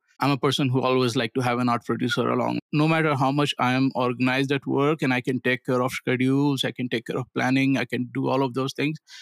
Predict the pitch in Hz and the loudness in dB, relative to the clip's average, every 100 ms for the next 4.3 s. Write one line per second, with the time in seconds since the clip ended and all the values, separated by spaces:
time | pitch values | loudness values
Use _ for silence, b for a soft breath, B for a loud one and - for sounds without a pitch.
0 | B B - 135 131 - 151 147 143 131 | B B -2 0 0 0 2 4 4 2
1 | - 127 123 123 120 113 117 117 - 120 | 0 0 2 2 0 0 0 -2 -4 -2
2 | 120 117 110 107 - - 135 - - 131 | -2 -2 -2 -4 -6 -6 -6 -6 -8 -2
3 | 131 - - 131 - 123 - 123 - 123 | -2 -4 -2 -2 0 -2 0 -2 -2 -2
4 | 117 117 123 | 0 -2 -4